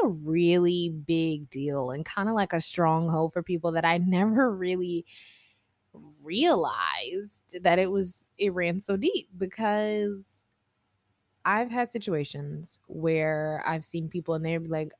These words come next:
"I just need to know why," or, "I need the closure. I need the closure. This closure will help me move on." And I just think, I get it, but I'm also like, "Wow,"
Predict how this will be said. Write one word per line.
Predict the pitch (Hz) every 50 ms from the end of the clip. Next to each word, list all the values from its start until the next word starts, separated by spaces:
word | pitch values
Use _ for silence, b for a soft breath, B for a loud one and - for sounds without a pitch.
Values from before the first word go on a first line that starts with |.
| - -
"I | 165 160
just | 165 170 151 170
need | 180 175 165
to | - - 156
know | 147 143
why," | 139 139 - - - - - - - - - -
or, | 156 156 147 151 151 151 156 B B B B B B B B _
"I | - 160
need | 165 170 165 170 170 165 -
the | 175
closure. | 170 - - 151 143 143 139 147 147 139
I | 135 143
need | 156 151 156 160 160 156
the | - 170
closure. | - - 143 135 135 143 143 135
This | 139 156 151 -
closure | - - 170 160 156 160 156 165 165 151
will | 151 147 151 147
help | 147 156 151 147
me | 160 165 156
move | 147 143 147 139 143
on." | 143 160 196 196 170 147
And | 143 139 135
I | 139 160 175
just | 180 208 240 220 - - -
think, | - 226 214 214 214 208 208 202 - - - - - _ _ _ _ _ _ _ _ _ _ _ _ _ _ _ _ _ _ _ _ _ _ _ _ _ _
I | 160 175 185
get | 190 156 - 220 233 196 147
it, | 120 110 135 208 - - _ _ _ _ _ _ _ _ _ _ _
but | 196 190 180
I'm | 175 175 180 175
also | 165 196 208 - 262
like, | 233 220 208 185 165 -
"Wow," | - 160 151 147 143 147 147 151 151 151 151 151 151 151 151 151 151 151 147 143 139 139 147